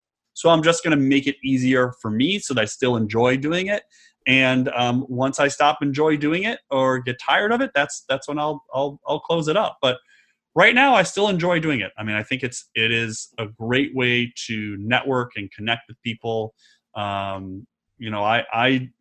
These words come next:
uh, you know, the, the S-Town type podcast, uh, where it's, where it's sort of this story arc,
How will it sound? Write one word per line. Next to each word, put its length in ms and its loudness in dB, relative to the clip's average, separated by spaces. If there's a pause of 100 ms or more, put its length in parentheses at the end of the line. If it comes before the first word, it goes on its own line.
uh, 300 0
you 100 -2
know, 80 -2
the, 300 -2
the 220 -4
S-Town 600 0
type 400 -2 (520)
podcast, 840 2 (200)
uh, 400 0
where 160 0
it's, 260 -6
where 140 -2
it's 140 -6
sort 160 2
of 80 -4
this 160 0
story 640 -2
arc, 380 2